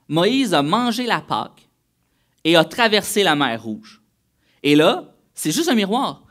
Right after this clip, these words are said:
Josué retraverse le Jourdain et on va voir plus tard dans le texte, il va prendre la Pâque. Donc, on voit là le leadership de Moïse, le leadership de Josué, le, l'histoire se continue. Il y a eu comme une pause de quarante ans entre les deux.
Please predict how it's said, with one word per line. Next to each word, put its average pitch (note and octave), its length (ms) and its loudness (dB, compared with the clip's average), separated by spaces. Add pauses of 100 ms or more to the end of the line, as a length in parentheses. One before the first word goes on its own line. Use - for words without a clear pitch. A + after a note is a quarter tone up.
(560)
Josué A3+ 480 2
retraverse A3+ 840 2
le D3 100 0
Jourdain C3+ 480 -2 (720)
et F3+ 180 6
on D#3 120 0
va C#3+ 100 2
voir G#3+ 180 0
plus A#3+ 80 -12
tard F#3+ 140 -2
dans D3 80 0
le C3+ 80 -2
texte, F#3 300 -4
il C3+ 100 -6
va C3 160 0
prendre D3 420 -8
la G#2 160 -8
Pâque. - 480 -16 (580)
Donc, A3 200 2
on G#3+ 160 0
voit C4 300 -4
là B3 260 -4 (1200)
le F3 80 2
leadership A#3 560 4
de F#3+ 100 4
Moïse, E3+ 460 -2
le C#3 60 2
leadership G#3 480 -2
de E3+ 120 0
Josué, D3+ 460 -2
le, B2+ 100 0
l'histoire F#3 420 0
se E3 120 -6
continue. B2 560 -6 (160)
Il C3 80 -6
y D3 40 2
a D#3 40 6
eu A3 160 4
comme B3+ 240 2
une C#3+ 160 -2
pause F#3+ 400 2
de B2+ 80 -2
quarante A2+ 480 -6
ans G#2+ 80 -10 (300)
entre A2+ 200 -8
les G2 100 -12
deux. F#2 160 -18